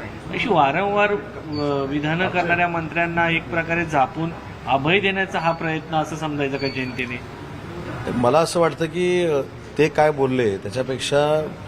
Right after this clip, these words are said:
Speaker 2: व्यवस्थित, अ, डायलॉग करण्याची भूमिका माझ्यापासून देखील आम्ही सुरू केली पाहिजे. आणि मी देखील मंत्री आहे, मी देखील आमदार म्हणून काम केलेलं आहे. तर प्रत्येकानं जबाबदारीनं वागलं पाहिजे आणि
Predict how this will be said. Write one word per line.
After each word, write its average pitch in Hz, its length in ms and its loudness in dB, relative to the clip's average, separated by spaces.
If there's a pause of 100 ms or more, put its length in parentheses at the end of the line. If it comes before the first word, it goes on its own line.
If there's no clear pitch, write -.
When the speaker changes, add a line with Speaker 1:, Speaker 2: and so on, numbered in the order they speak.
(120)
Speaker 2:
व्यवस्थित, 139 800 0
अ, 143 240 6 (580)
डायलॉग 127 320 6
करण्याची 127 420 -2
भूमिका 120 360 -2
माझ्यापासून 143 600 0
देखील 143 240 0
आम्ही 147 140 0
सुरू 117 200 -2
केली 104 200 -2
पाहिजे. 110 260 2
आणि 170 80 2
मी 160 140 4
देखील 156 300 0
मंत्री 95 320 -4
आहे, - 100 -6 (580)
मी 151 120 4
देखील 156 400 2
आमदार 139 300 4
म्हणून 127 240 0
काम 110 220 0
केलेलं 101 320 -4
आहे. 113 100 -6 (400)
तर 175 120 0
प्रत्येकानं 156 640 2
जबाबदारीनं 131 560 4
वागलं 104 280 0
पाहिजे 110 400 -2
आणि 151 380 0